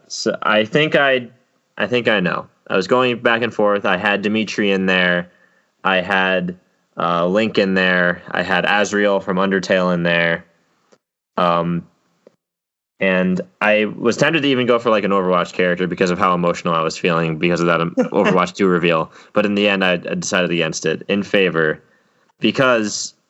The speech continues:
Speaker 1: I had recently started playing this game again, and I wanted to go back and watch, uh, some stuff on YouTube about this character, like, uh, some of the cutscenes that he
Speaker 2: Okay.
Speaker 1: was in, some of the scenes that he was in, just to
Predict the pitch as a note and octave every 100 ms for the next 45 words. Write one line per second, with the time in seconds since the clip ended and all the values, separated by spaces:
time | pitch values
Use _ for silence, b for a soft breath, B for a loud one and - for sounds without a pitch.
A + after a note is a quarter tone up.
0 | _ _ _ _ _ _ _ _ _ -
1 | G#2 G#2 B2 B2+ A#2+ - G#2+ F2+ G2+ F#2+
2 | F2+ F#2 E2+ D#2+ D#2 D#2 - _ _ _
3 | _ _ _ _ _ - F2 E2+ E2+ F2
4 | G#2 G#2+ G2+ G2 F#2 F2+ F2 F#2 F2+ F2
5 | E2 - - - - _ - E2 D#2+ D#2+
6 | - _ _ _ _ _ - _ _ -
7 | G#2+ - A#2+ A#2 G2 F#2+ F2+ F#2+ F2 E2+
8 | E2 D#2+ - E2+ D#2+ - E2 E2 F2 -
9 | G2 F2 G2+ B2+ G#2 A#2+ D#3 - D2+ D#2
10 | - b b b b - F3+ E2+ E2 E2
11 | D#2 D#2+ - _ - G2 F2+ F#2 F2 E2
12 | E2 E2 D#2+ D#2 D#2 - - _ - -
13 | G#2 - G#2 F#2+